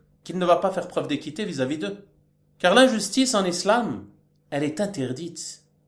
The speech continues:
même envers les mécréants, même envers les polythéistes. Il est obligatoire pour le musulman d'être équitable envers toute personne, qu'elle soit croyante ou mécréante. Et ceci ne s'oppose pas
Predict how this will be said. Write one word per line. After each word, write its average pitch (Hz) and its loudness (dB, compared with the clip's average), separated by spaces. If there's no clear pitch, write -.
même 151 0
envers 117 -4
les 104 -8
mécréants, 120 -10
même 180 2
envers 165 0
les 135 0
polythéistes. 156 -6
Il 131 0
est 135 0
obligatoire 180 2
pour 151 -2
le 143 0
musulman 180 -2
d'être 127 -2
équitable 147 0
envers 117 -6
toute - -10
personne, 135 -6
qu'elle 123 -12
soit - -10
croyante 156 -6
ou 143 -4
mécréante. - -14
Et 131 -10
ceci 160 -4
ne 180 -2
s'oppose - -6
pas - -2